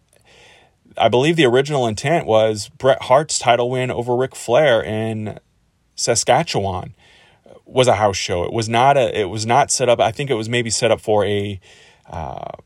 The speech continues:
Coliseum home video release, but it was not, you know, your traditional, it wasn't a Raw or SmackDown or a T V show per se, not even Superstars.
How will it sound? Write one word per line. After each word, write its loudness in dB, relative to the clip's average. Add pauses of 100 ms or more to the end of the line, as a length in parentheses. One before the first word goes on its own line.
(140)
Coliseum 2
home 0
video 4
release, -4
but -2
it 4
was 0
not, 2
you -2
know, -2
your -6
traditional, -2
it -4
wasn't -4
a -2
Raw 4
or 0
SmackDown -2
or -6 (300)
a -10
T 0
V 0
show 2
per -8
se, -2
not 0
even -4
Superstars. -6